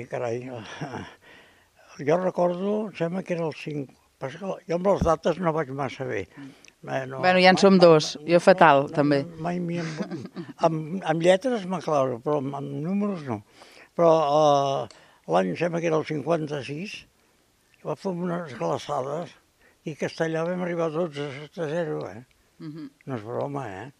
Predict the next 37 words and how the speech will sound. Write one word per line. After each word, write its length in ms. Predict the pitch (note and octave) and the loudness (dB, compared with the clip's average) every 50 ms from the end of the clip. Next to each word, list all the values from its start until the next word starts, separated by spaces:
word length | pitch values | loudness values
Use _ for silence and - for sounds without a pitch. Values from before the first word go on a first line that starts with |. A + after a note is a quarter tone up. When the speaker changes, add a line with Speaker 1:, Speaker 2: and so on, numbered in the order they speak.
| _ _ _ _ _ _ _ - | _ _ _ _ _ _ _ -16
Speaker 1:
Havíem 260 | C3+ C3+ D#3+ D#3+ C#3 D3 | -10 -8 -8 -6 -6 -6
estat, 360 | - - D#3+ D#3 D3 C#3+ - | -8 -6 -4 -6 -6 -6 -6
eh, 300 | D#3 D3+ D3+ D#3 E3 F3 | -8 -6 -6 -8 -10 -14
havíem 340 | C#3+ C#3 C#3 D3+ E3 D3+ D3 | -16 -12 -8 -8 -6 -6 -8
pujat 380 | C3 E3 C3 D#3 D#3+ D3+ D3 D3+ | -10 -8 -4 -4 -4 -4 -4 -4
a, 320 | D3+ D3+ C#3+ C3 A2+ - _ _ - _ _ _ _ _ _ - - - | -4 -4 -4 -6 -8 -10 _ _ -20 _ _ _ _ _ _ -20 -16 -14
a 100 | C3+ A#2+ | -14 -14
fer 160 | C3 C#3 D3 | -10 -10 -8
una 120 | B2 A#2+ B2+ | -8 -8 -8
excursió 540 | A2 - - C3 G#2 G#2 - - C#3 C#3 C#3 C3 B2+ C3 | -10 -10 -14 -14 -12 -12 -8 -8 -6 -4 -4 -4 -4 -4
a 60 | C3 | -4
dalt 260 | C3 C#3 C#3+ C#3+ C#3+ | -4 -4 -4 -4 -4
a 60 | D#3 D3+ | -4 -4
la 40 | |
Mata 400 | D3 D3 C#3+ C#3 C3+ - D3 E3 F#3+ G#3+ - _ _ _ _ _ _ _ _ _ _ - | -4 -4 -4 -6 -4 -4 -4 -4 -4 -6 -14 _ _ _ _ _ _ _ _ _ _ -6
i 100 | D3 C#3 | -4 -2
a 20 | |
la 140 | C3+ C3+ C#3+ | 0 0 0
bassa 340 | C3+ C#3+ D3+ C#3+ - - D#3 | 0 0 -2 -2 -2 -4 -4
de 60 | C#3+ C#3+ | -2 0
la 160 | D#3 D3+ D#3 E3+ | 0 0 0 0
Mata 500 | E3 D#3+ D#3+ D3+ - F3 F#3+ A#3 G#3 - _ - _ _ _ - | -2 -4 -4 -4 -2 -2 -2 -2 -4 -10 _ -20 _ _ _ -14
i 60 | D#3 | -10
jugàvem 420 | B2+ D#3 D#3+ D#3+ E3 E3 D#3+ D3+ | -8 -6 -4 -4 -4 -2 -4 -4
a 20 | B2 | -6
futbol, 640 | - D#3 D#3+ D3+ C#3 C#3+ D#3 D#3+ C#3+ C#3 D3+ E3+ D#3 _ _ _ _ _ _ _ _ _ _ _ _ _ _ _ _ _ _ _ - | -8 -12 -12 -4 2 2 4 4 2 -2 -4 -10 -14 _ _ _ _ _ _ _ _ _ _ _ _ _ _ _ _ _ _ _ -8
eh, 180 | C3 C#3 F3+ | -6 -6 -6
amb, 260 | F#3 F#3 E3 C#3+ F3+ G3 - | -6 -6 -8 -8 -8 -8 -8
amb 200 | - C3 C3+ C#3+ | -8 -6 -6 -4
una 200 | D#3+ D3 D3 C#3+ | -4 -2 -4 -4
pedra 360 | - D#3+ D3+ C3 D3+ D3 C#3 | -4 -6 -8 -4 -4 -4 -4
plana, 600 | C3+ - D3 D#3+ D#3 D3 D3 C#3+ C3 C#3+ F#3+ F3 - _ _ _ _ _ _ _ _ _ _ _ _ - | -2 -2 -2 0 0 0 -2 -2 -6 -6 -8 -12 -18 _ _ _ _ _ _ _ _ _ _ _ _ -8
corrent 360 | - D3+ C#3 C#3 D#3 D#3+ C#3+ | -4 -2 -2 -2 -2 -4 -6
per 120 | - B2 A2+ | -8 -8 -6
sobre 260 | - E3+ D#3+ C#3+ D3+ | -4 -4 -4 -4 -4
el 180 | D3+ C#3+ D3+ B2 | -4 -4 -4 -2
gel 440 | A2+ D3+ D#3 D3 C3+ B2+ D#3+ D#3+ | -2 -2 -2 -2 -4 -6 -8 -10